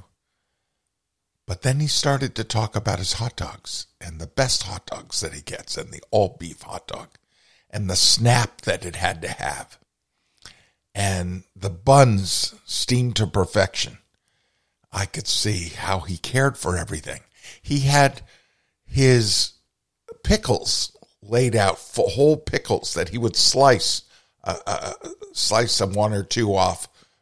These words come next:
to hand you with the, with the, when he served you the hot dog. He dre-, he insisted, he dressed each dog himself.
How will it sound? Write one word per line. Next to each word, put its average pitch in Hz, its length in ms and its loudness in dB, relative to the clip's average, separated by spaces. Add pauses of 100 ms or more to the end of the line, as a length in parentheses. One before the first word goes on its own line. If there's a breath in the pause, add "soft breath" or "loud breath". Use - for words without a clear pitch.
(120)
to 104 140 0
hand 101 340 0
you 98 80 -4
with 92 220 -4
the, 92 320 -4
with 98 280 -8
the, 87 320 -8 (100)
when 95 180 -8
he 87 120 -6
served 95 380 0
you 92 100 0
the 80 140 -4
hot 73 240 -2
dog. 64 280 -8 (1000 loud breath)
He 185 280 2
dre-, 165 380 8
he 160 200 4
insisted, 147 560 4
he 151 140 2
dressed 143 440 6
each 131 300 -2
dog 104 280 4
himself. 87 580 -2